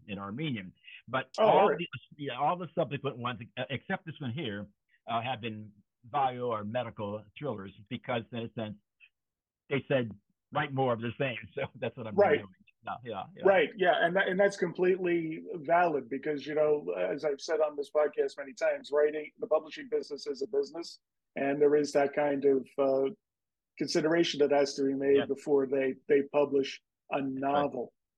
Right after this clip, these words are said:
Speaker 2: Now, how have you enjoyed writing this kind of book as opposed to those medical thrillers? Ha-, have you found it more challenging, a different challenge?
Speaker 1: Yeah, yeah.
Speaker 2: What's
Speaker 1: Well,
Speaker 2: your
Speaker 1: uh,
Speaker 2: experience?
Speaker 1: there is,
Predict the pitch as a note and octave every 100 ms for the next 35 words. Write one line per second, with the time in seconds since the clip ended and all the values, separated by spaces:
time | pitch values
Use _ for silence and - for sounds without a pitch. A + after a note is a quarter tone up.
0 | _ - E3 D#3+ D#3 E3+ G3 B3+ A#3+ G#3+
1 | F#3 F#3 F#3 F3+ F#3 D#3 C3 E3 D#3+ D#3+
2 | D#3 C#3+ D3+ D#3 D3+ D3+ D3 C3 F3+ -
3 | E3+ D#3+ D#3 D3 B2 D3 C#3+ D3 C#3 C#3+
4 | - C#3+ C#3 C3+ - _ _ _ - G#3
5 | F#3 C#3+ C3 - C3 B2+ A#2 A#2+ A2+ C3+
6 | B2 A2+ - D3 D3+ D3+ D3 C#3+ D3+ C#3
7 | C#3 D#3 D3+ D3 D3 _ _ _ C#3+ E3+
8 | F3 - E3+ D#3+ D#3+ D3+ D#3+ D3 B2 E3+
9 | E3+ E3 D3+ - D3+ D3 D3 C#3 C#3+ C3+
10 | - - A2 E2+ - - G2+ D2 _ D#3+
11 | E3+ F#3+ E3 - D#3+ D3+ C3+ B2 A2+ -
12 | _ _ E3 F#3+ F3+